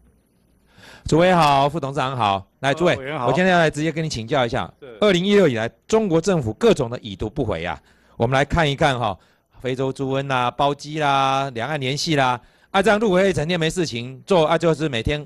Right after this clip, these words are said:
Speaker 1: 喝茶看报纸吗？
Speaker 2: 不会啊，
Speaker 1: 啊？
Speaker 2: 我们很忙啊。
Speaker 1: 很忙哈。好，来，我们看你忙什么呢？第一个，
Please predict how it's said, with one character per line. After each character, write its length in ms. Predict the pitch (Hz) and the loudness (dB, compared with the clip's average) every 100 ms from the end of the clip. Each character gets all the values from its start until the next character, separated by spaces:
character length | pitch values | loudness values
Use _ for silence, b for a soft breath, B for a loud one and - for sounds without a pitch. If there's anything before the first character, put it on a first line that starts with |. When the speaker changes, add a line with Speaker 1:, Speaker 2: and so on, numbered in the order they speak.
| - | -10
Speaker 1:
喝 120 | - | -4
茶 140 | 147 123 | -2 0
看 140 | 151 | 0
报 100 | 151 | -2
纸 100 | 120 | -2
吗？ 200 | 101 110 113 _ _ _ _ _ _ _ _ _ _ _ | -6 -6 -8 _ _ _ _ _ _ _ _ _ _ _
Speaker 2:
不 80 | 107 117 | -16 -6
会 120 | 131 | -6
啊， 120 | 135 92 | -6 -10
Speaker 1:
啊？ 60 | 123 | -12
Speaker 2:
我 100 | 120 | -8
们 160 | 139 135 | -6 -6
很 120 | 117 | -6
忙 220 | 95 95 | -10 -12
啊。 100 | 101 | -4
Speaker 1:
很 80 | 165 | 0
忙 160 | 165 180 | 2 4
哈。 160 | 190 | 2
好， 80 | 147 | 2
来， 80 | 143 | 0
我 60 | 135 | 0
们 80 | |
看 160 | 160 175 | -2 -4
你 60 | 135 | -2
忙 200 | 123 151 | -6 -4
什 80 | |
么 80 | 117 | -4
呢？ 120 | 117 | -4
第 160 | 123 220 | 0 0
一 40 | |
个， 180 | 202 175 | 2 0